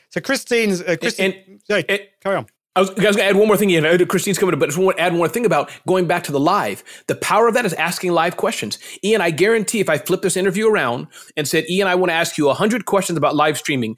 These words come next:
Speaker 2: you could answer every single one of them. Not that you would know, you know, I may ask you something, a serial number, you wouldn't know that, but there's no question you couldn't answer. You've done this. You could answer every question intelligently.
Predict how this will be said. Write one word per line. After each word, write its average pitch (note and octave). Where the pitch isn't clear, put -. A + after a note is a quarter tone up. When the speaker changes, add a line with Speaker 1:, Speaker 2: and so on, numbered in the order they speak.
Speaker 2:
you E3+
could F3
answer D3
every A3
single D#3+
one E3
of C3
them. G2
Not F#3+
that -
you F#3
would E3
know, D#3
you D#3+
know, D3
I C#3
may D3
ask D#3
you D#3
something, C#3+
a C#3
serial F3+
number, C#3
you C#3
wouldn't D3+
know C#3+
that, F3
but -
there's C#4+
no D#4+
question C#4+
you C4+
couldn't D#4
answer. F4
You've A#3
done B3
this. -
You D4+
could C#4
answer B3+
every B3+
question A#3+
intelligently. F#3